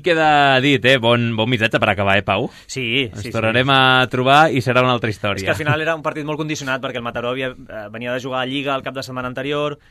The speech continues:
Speaker 2: eh, ho dèiem, més, més rotació, és que es va notar, sobretot de
Speaker 1: Més fons d'armari,
Speaker 2: més
Speaker 1: o sigui,
Speaker 2: fons,
Speaker 1: al final
Speaker 2: més
Speaker 1: es
Speaker 2: fons
Speaker 1: notava,
Speaker 2: d'armari,
Speaker 1: es notava.
Speaker 2: sí, sí, sens dubte, hi havia molta joventut a l'equip de David Palma, però, però ja per part meva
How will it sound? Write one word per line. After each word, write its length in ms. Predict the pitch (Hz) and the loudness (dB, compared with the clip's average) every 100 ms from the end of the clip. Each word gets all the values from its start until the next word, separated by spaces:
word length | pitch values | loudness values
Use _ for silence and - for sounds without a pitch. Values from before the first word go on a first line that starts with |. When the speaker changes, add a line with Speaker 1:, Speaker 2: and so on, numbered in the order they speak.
| _ 120 | _ -14
Speaker 2:
eh, 240 | 117 117 | -10 -10
ho 80 | 113 | -6
dèiem, 300 | 131 139 113 107 | -4 -4 -6 -10
més, 240 | 113 - | -10 -10
més 160 | 123 113 | -10 -12
rotació, 600 | 117 113 - 123 120 117 | -10 -10 -8 -6 -6 -6
és 120 | 113 - | -10 -14
que 80 | |
es 40 | 110 | -14
va 60 | 110 | -12
notar, 220 | 101 117 | -10 -10
sobretot 360 | - 98 95 98 107 | -12 -20 -20 -18 -14
de 60 | |
Speaker 1:
Més 120 | 110 107 | -10 -2
fons 160 | 104 | 0
d'armari, 420 | 92 87 120 107 107 | 0 0 0 0 -2
Speaker 2:
més 60 | 104 | -4
Speaker 1:
o 80 | 98 | -4
sigui, 80 | 95 | -4
Speaker 2:
fons, 40 | |
Speaker 1:
al 40 | 104 | -4
final 100 | 98 | -4
Speaker 2:
més 60 | 101 | -2
Speaker 1:
es 80 | 95 | -2
Speaker 2:
fons 80 | 92 | -2
Speaker 1:
notava, 120 | 85 | -4
Speaker 2:
d'armari, 180 | 80 110 82 | -4 -6 -6
Speaker 1:
es 60 | |
notava. 160 | 85 80 | -8 -8
Speaker 2:
sí, 60 | |
sí, 100 | 78 | -12
sens 80 | 101 104 | -14 -12
dubte, 160 | 110 113 | -8 -6
hi 40 | |
havia 180 | 110 117 117 | -6 -6 -6
molta 240 | 113 117 135 | -8 -6 -6
joventut 400 | 139 123 127 127 | -6 -8 -10 -10
a 80 | |
l'equip 160 | 117 110 | -10 -10
de 160 | 120 110 | -10 -8
David 240 | 110 113 | -10 -8
Palma, 260 | 123 147 175 - - | -6 -6 -8 -12 -16
però, 200 | - 131 123 | -8 -8 -6
però 180 | 127 123 110 107 | -6 -6 -10 -12
ja 360 | 120 127 131 | -8 -6 -6
per 320 | 113 82 - | -8 -14 -14
part 120 | 107 113 | -10 -6
meva 180 | 131 | -4